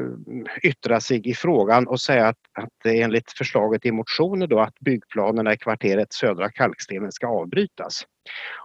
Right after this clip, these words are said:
Och eftersom vi faktiskt, eh, i Liberalerna står för den ståndpunkten, vi är ju emot bygget där, så, eh, har vi kommit fram till att okej, eh,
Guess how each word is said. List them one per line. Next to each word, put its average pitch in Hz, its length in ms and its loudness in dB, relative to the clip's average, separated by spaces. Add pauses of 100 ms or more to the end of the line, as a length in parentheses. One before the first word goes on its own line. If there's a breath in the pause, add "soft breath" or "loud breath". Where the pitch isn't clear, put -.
(100)
Och 135 80 2
eftersom 143 380 2
vi 135 160 2
faktiskt, - 680 -2
eh, 135 840 -8
i 131 40 -2
Liberalerna 123 540 2
står 190 280 2
för 190 120 2
den 120 200 6
ståndpunkten, 110 840 2
vi 120 140 2
är 180 60 4
ju 170 100 2
emot 156 380 0
bygget 107 340 2
där, 110 260 2 (420 loud breath)
så, 139 380 4
eh, 131 240 6 (220)
har 147 200 -2
vi 104 160 0
kommit 180 300 -2
fram 127 200 2
till 117 160 2
att - 340 0
okej, 139 400 4 (1000 loud breath)
eh, 123 540 6